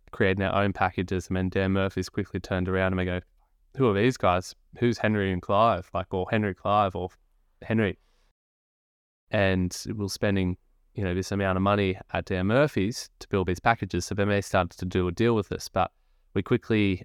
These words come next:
um, sort of over-, overtook, I guess, overtook what they could give us.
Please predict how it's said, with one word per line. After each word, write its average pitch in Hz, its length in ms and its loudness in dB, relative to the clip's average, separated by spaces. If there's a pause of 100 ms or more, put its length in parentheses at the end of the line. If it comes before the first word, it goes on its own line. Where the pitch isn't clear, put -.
um, 92 520 2
sort 101 240 -2
of 92 220 -4
over-, 101 360 0 (520)
overtook, 104 640 0 (420)
I 98 80 -4
guess, - 440 0 (1500)
overtook 117 640 0
what 101 300 -2 (760)
they 101 140 2
could 92 260 -2 (240)
give 107 160 2
us. - 320 0